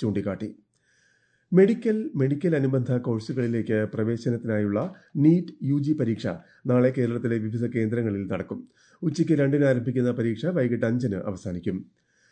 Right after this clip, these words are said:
ഐ എസ് എൽ ഫുട്ബോളിൽ നോർത്ത് ഈസ്റ്റ് യുണൈറ്റഡ് രണ്ടിനെതിരെ മൂന്ന് ഗോളുകൾക്ക് ഇന്റർകാശിയെ പരാജയപ്പെടുത്തി. ഇന്നത്തെ മറ്റൊരു മത്സരത്തിൽ സ്പോർട്ടിംഗ് ക്ലബ് ഡൽഹി പഞ്ചാബ് എഫ് സിയെ നേരിടും. ഐ പി എൽ ക്രിക്കറ്റിൽ ചെന്നൈ സൂപ്പർ കിങ്സിനെതിരെ ടോസ് നേടിയ മുംബൈ ഇന്ത്യൻസ് ബാറ്റിംഗ് തിരഞ്ഞെടുത്തു.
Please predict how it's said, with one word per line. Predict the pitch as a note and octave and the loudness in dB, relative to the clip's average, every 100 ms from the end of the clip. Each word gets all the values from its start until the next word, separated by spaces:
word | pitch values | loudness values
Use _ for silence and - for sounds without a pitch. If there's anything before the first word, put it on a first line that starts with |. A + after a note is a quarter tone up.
| _ | _
ഐ | A#2+ B2 | 2 4
എസ് | B2 | 4
എൽ | A#2 | -2
ഫുട്ബോളിൽ | A#2 A#2 C#3 A#2+ G3 | -4 0 2 2 0
നോർത്ത് | C#3 C3+ C3 C#3+ | 0 0 -2 -4
ഈസ്റ്റ് | B2+ C3 | -2 -2
യുണൈറ്റഡ് | A#2+ A#2+ B2 A#2+ - A2+ | 2 2 2 -2 -2 -2
രണ്ടിനെതിരെ | A#2+ D3 D3+ C3 B2+ | 0 2 2 2 2
മൂന്ന് | B2 C3+ D3+ | 2 2 2
ഗോളുകൾക്ക് | C3+ B2+ A#2 A2+ G2 - - D3+ | 2 2 0 0 -2 -4 -4 2
ഇന്റർകാശിയെ | D#3 E3 E3+ C#3 B2+ A2+ | 4 4 2 -2 -2 -2
പരാജയപ്പെടുത്തി. | G#2+ G2+ F#2+ F#2+ G2 F#2 G#2 G2 - _ - | 0 -2 -2 -2 -4 -2 -2 -4 -10 _ 2
ഇന്നത്തെ | F3+ G3 G3 | 6 6 6
മറ്റൊരു | E3+ G3 F#3 | 4 2 2
മത്സരത്തിൽ | E3+ F3+ D#3 D3 D3+ D#3 | 2 0 -2 0 0 -2
സ്പോർട്ടിംഗ് | - D3 C#3+ E3+ D#3 | -2 0 0 -2 -2
ക്ലബ് | C#3 B2+ | -4 0
ഡൽഹി | B2+ A#2+ E3 B3 | -2 0 -4 -2
പഞ്ചാബ് | C#3 C3+ C3+ B2+ | 0 2 2 2
എഫ് | B2+ | -2
സിയെ | B2+ G2+ | -2 -2
നേരിടും. | F2+ F2 F#2 F#2 _ _ _ _ - | -2 -4 -6 -6 _ _ _ _ 2
ഐ | G3 | 2
പി | G#3+ | 4
എൽ | B3 | 0
ക്രിക്കറ്റിൽ | A#3 G#3+ G#3+ G3 G3+ | -2 -2 0 2 2
ചെന്നൈ | E3+ D3 E3 | 0 2 2
സൂപ്പർ | E3 C#3 D#3 | 0 -2 -2
കിങ്സിനെതിരെ | D3 D3+ C#3 D#3 C#3+ B2 B2 | -4 -4 -2 -2 0 0 0
ടോസ് | C3 C3+ - | 0 0 -2
നേടിയ | B2 A#2+ A2+ | -2 0 0
മുംബൈ | C3 C#3+ D#3 | 2 4 4
ഇന്ത്യൻസ് | D3 C#3+ A#2 - | 2 2 0 -2
ബാറ്റിംഗ് | C3 B2+ B2 A#2+ | -2 0 0 -2
തിരഞ്ഞെടുത്തു. | A#2 G2+ G2 G#2+ | 0 0 0 0